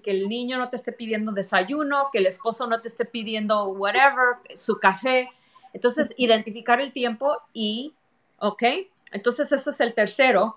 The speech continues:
identificar el tiempo. El cuarto es, lo que yo hago es, yo tengo un app, una aplicación que se llama Be Focused,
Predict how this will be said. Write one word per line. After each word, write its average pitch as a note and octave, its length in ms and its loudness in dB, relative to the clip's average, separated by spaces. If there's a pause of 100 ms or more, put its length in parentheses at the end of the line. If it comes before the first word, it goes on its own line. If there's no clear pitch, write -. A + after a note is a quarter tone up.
(120)
identificar G3+ 580 2
el A3 100 -6
tiempo. F#3 320 -4
El G3 180 0
cuarto B3+ 520 4
es, G#3 360 -4 (960)
lo G3+ 140 -6
que G3 140 0
yo A3+ 200 8
hago A3+ 420 8
es, G#3+ 200 -6
yo A3+ 160 0
tengo A#3+ 340 -4
un A#3+ 280 -6
app, G3+ 280 0 (260)
una G#3 180 -4
aplicación A#3 640 -8
que G3+ 120 -2
se F#3+ 180 -2
llama G#3 320 2 (100)
Be A3 160 -2
Focused, C#4 800 0